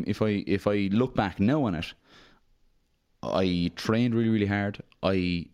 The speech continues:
trained to the best of my ability. I also trained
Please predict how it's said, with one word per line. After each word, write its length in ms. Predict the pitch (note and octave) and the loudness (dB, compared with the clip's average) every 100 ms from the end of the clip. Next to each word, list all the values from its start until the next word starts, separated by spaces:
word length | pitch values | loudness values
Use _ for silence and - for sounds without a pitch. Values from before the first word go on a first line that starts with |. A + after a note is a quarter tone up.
| _ | _
trained 760 | - A2 G#2+ G#2 G2 F#2 F2 - _ _ _ _ _ | -4 0 2 2 2 0 -2 -8 _ _ _ _ _
to 120 | - G#2 | -2 0
the 100 | F#2 | 0
best 380 | G2 G#2 - | 0 -2 0
of 60 | F#2+ | 0
my 100 | F#2+ | 2
ability. 520 | F2+ F#2 G2 G#2 B2+ - - - - - - | 2 2 0 0 -2 -6 -20 -20 -20 -4 0
I 80 | G#2 | 2
also 480 | A#2+ C3 A#2 A2+ | 2 0 0 -2
trained 500 | G#2+ - A#2 G#2+ G2 | -2 0 0 2 0